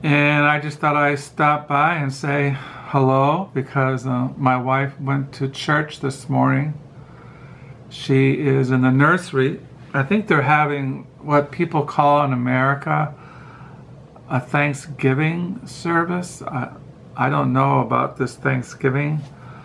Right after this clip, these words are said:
but, uh, I am always giving thanks. <laughs> I mean, I am thankful for, uh, this warm house,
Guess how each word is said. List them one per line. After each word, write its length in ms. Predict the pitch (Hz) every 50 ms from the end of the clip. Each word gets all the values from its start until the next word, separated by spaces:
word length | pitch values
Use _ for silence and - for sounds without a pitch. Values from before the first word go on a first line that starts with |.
| - - - - - - - - - - - - - - - - - - - - - - - - - - -
but, 680 | 139 120 113 127 127 123 123 127 127 - - - - -
uh, 400 | 135 127 127 127 127 127 131 127 127 123 - - - -
I 180 | - 135 135
am 360 | 139 139 151 170 170 156 143 151
always 340 | 147 143 139 139 135 131
giving 360 | - 139 143 135 139 135 131 139
thanks. 500 | - 160 170 165 160 170 175 - - - - - - - - - 214 - - - -
<laughs> 640 | - - - - - - - - - - - - -
I 120 | 151 135
mean, 280 | 131 135 131 131 131 131
I 180 | 131 135 139 143
am 200 | 147 151 151 147
thankful 880 | - - 143 143 151 160 156 - - 135 131 127 127 127 127 131 131
for, 500 | - - - 127 123 123 123 123 123 120
uh, 400 | 120 120 120 120 120 120 123 127 123 127 135
this 180 | 135 127 -
warm 380 | 123 123 120 123 131 131 127 123
house, 760 | 123 127 123 123 127 131 131 131 - - - - - -